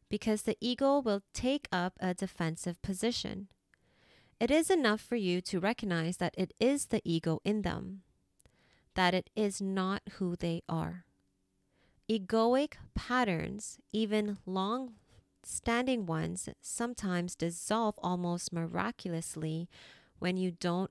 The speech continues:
oppose them internally. Opposition also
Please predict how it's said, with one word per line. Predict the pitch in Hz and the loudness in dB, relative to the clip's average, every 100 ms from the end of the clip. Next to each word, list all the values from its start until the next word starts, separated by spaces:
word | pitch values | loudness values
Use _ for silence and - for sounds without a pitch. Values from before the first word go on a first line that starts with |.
| - | -6
oppose | 208 - 175 170 - - _ _ _ | -6 -2 -2 -2 -6 -12 _ _ _
them | 165 165 165 - | -4 -2 -4 -8
internally. | - 170 - - 185 202 185 165 - 196 _ _ _ _ _ _ - _ _ _ _ - | -8 -8 -8 -6 0 0 0 -4 -8 -16 _ _ _ _ _ _ -20 _ _ _ _ 2
Opposition | 247 - 320 220 202 - 180 180 - | 2 4 2 4 0 2 0 0 -2
also | 190 208 220 - 240 247 254 | -2 -2 -2 -2 -2 0 -2